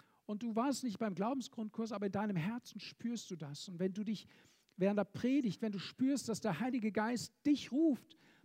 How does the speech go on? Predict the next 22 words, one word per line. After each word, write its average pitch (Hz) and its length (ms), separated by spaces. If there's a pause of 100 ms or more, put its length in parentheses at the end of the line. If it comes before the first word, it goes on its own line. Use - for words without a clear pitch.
(460)
dann 214 400
lass 220 440
dich - 240
rufen. 226 520
Wenn 165 160
wir 180 100
nachher 226 280
zur - 180
Taufe 214 320
gehen, 196 200
dann 170 200
komm 269 320
und 247 120
stell 220 260
dich 226 160
dazu, 269 440 (360)
weil 233 240
Gott 277 640 (840)
immer 349 280
der 277 120
Sieger 214 280
bleibt 175 520